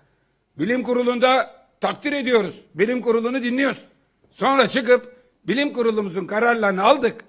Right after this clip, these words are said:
Cumhurbaşkanımıza söyledik, şahsı bilir diyorsun.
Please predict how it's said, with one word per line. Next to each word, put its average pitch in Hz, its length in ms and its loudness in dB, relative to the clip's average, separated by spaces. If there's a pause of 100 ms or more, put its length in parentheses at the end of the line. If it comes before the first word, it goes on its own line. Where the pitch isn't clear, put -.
(140)
Cumhurbaşkanımıza 196 840 -4
söyledik, 254 360 0
şahsı 214 440 -8
bilir 165 300 -10
diyorsun. 110 260 -18